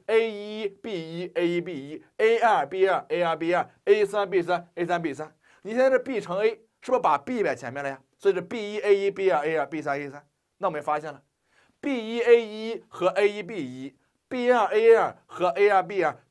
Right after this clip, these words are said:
B三和A三和A三、B三，是不是完全一样啊？所以发现，哎，是不是导出来了？A 乘 B 跟 B 乘 A 怎么样？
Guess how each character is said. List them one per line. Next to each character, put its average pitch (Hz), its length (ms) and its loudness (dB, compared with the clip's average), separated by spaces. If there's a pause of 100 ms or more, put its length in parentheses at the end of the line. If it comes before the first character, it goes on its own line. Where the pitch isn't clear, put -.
B 247 220 -2
三 196 200 2
和 175 140 -4
A 190 180 4
三 196 380 -2
和 170 200 -2 (100)
A 190 100 2
三、 180 180 -2
B 175 120 -4
三， 170 180 -6 (140)
是 202 100 -10
不 180 60 -4
是 135 40 -4
完 147 120 -4
全 151 140 -12
一 117 80 -12
样 123 140 -8
啊？ 120 120 -20 (360)
所 160 140 -2
以 151 60 0
发 135 200 -2
现， 131 240 -12 (300)
哎， 170 240 -2 (380)
是 - 100 -16
不 165 100 -4
是 156 60 -6
导 117 320 -2
出 165 180 -8
来 127 140 -2
了？ 143 220 -6 (960)
A 196 420 2
乘 135 380 -12 (100)
B 156 400 -12 (340)
跟 170 380 -2
B 196 180 -8
乘 131 200 -10
A 143 120 -4
怎 117 140 -10
么 95 120 -18
样？ 98 220 -14